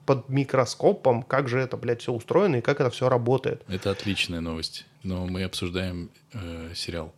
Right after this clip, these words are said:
Speaker 1: Вот. Очень много таких новостей проходит мимо нас. Великие вещи происходят, на которые мы такие: "А, ну окей, а чё там нового в Твиттере? А чё там нового в Телеграме? О, мемчик смешной". Ну, то есть какие-то вот прям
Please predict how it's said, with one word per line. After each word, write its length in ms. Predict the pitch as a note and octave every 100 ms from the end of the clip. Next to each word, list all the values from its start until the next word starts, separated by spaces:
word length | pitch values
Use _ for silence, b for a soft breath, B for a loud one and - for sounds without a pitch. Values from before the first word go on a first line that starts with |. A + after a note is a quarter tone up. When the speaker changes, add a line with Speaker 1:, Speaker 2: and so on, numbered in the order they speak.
| - _ -
Speaker 1:
Вот. 420 | B2 C3 A2+ - -
Очень 300 | G#3+ G3+ F3+
много 320 | E3+ F#3+ E3+
таких 340 | D3+ D3 G3 D3+
новостей 480 | C3 C#3 - G3
проходит 520 | E3 C3+ - F3+ C3+ C3
мимо 280 | D#3+ D3+
нас. 320 | B2 C3 A#2 -
Великие 560 | A#2 D3 G#3 - B2+
вещи 320 | C3 F3+ -
происходят, 720 | A#2 A2+ A#2 - F3 A3 F3 C3+
на 80 |
которые 440 | A#2+ B2 - F#3+ D3
мы 120 | C#3+
такие: 340 | - C#3+ B2 - -
"А, 400 | - G#3 G#3 E3+ G3
ну 160 | G3+
окей, 480 | F3 D3 D3 D3+ -
а 80 | -
чё 140 | F3+
там 160 | F3+ F3+
нового 320 | F3+ F3 D#3+
в 100 | -
Твиттере? 460 | E3+ E3 D3 C#3+ - b b
А 80 | B2
чё 100 | D3
там 220 | D3 C#3
нового 240 | C3+ C3 B2
в 80 |
Телеграме? 540 | - B2 A#2 B2+ B2+ A#2 b b
О, 280 | B3 B3+ A#3
мемчик 340 | D#3+ E3+ -
смешной". 440 | - C#3+ - B2+ A#2+ B B B B
Ну, 220 | E3+ - - _ -
то 80 | D#3+
есть 140 | -
какие-то 420 | D3 - F#3+ F3
вот 220 | C#3+ D3
прям 320 | - D3+ C#3+